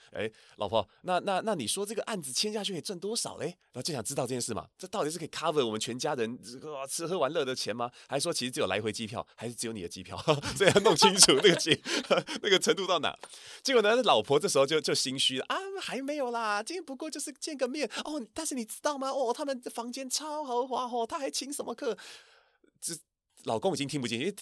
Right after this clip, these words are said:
因为接下来那些讯息这样，第一个，没有回答到他的那个问题，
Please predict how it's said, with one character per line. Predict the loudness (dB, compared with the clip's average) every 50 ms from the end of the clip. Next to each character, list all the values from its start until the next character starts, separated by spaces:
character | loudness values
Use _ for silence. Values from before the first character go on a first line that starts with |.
| -14 -10 -8
因 | -8
为 | -6
接 | -6 -4
下 | -2 -2
来 | -4 -4 -4
那 | -4 -2
些 | -2 0 0
讯 | 0 -2 -2 -2
息 | -4 -4
这 | -2 -2
样， | -2 -2 _
第 | -6 -4
一 | 0
个， | 0 -2 -2 -4 -20 -20 -10
没 | -4 -2 0
有 | 0 0
回 | 2 2 0 2
答 | 2 0
到 | 0 -2 -2
他 | -4 -4 -4 -2
的 | -2 -2
那 | -2
个 | -2 -4
问 | -4 -4 -6
题， | -8 -12 -14 -14 -20